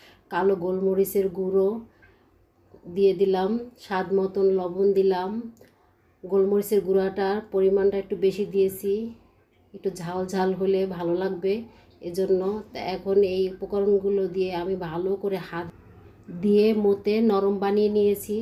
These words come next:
যাতে করে গো-, বল আকারের একটা শেপ বানিয়ে নিতে পারি। তা এখন আমি কড়াইতে তেল ঢেলে দিলাম।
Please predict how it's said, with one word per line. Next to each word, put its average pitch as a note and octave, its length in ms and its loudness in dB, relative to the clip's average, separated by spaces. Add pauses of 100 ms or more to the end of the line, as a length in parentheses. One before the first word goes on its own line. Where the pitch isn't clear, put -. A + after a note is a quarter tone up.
(160)
যাতে F#3 240 -4 (100)
করে G3 200 2
গো-, F3+ 280 -6
বল G3 220 4 (180)
আকারের G3+ 400 -2 (160)
একটা F#3+ 280 -8
শেপ G3 380 -2
বানিয়ে G3 360 2
নিতে G3 280 2 (100)
পারি। G3 280 -2 (380)
তা - 80 -20 (100)
এখন G#3 260 -2
আমি G3+ 220 2
কড়াইতে G3 460 0 (120)
তেল G3 280 4
ঢেলে G3 260 0
দিলাম। G3 380 0